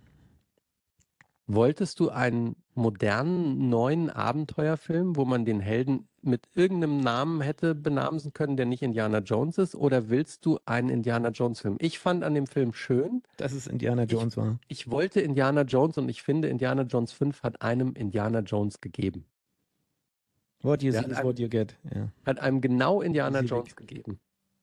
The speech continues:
Speaker 2: Ja, also und deswegen war's vielleicht für mich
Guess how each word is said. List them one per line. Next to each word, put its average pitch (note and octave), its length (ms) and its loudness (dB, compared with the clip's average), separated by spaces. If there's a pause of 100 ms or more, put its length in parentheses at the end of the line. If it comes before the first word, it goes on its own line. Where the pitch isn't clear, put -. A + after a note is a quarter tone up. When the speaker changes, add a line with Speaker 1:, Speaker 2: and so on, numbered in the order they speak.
(760)
Speaker 2:
Ja, A#2 400 0 (400)
also C#3+ 220 2
und E3 160 0
deswegen E3 440 2
war's D#3 220 2
vielleicht D3 460 2
für C#3+ 140 0
mich D3 420 2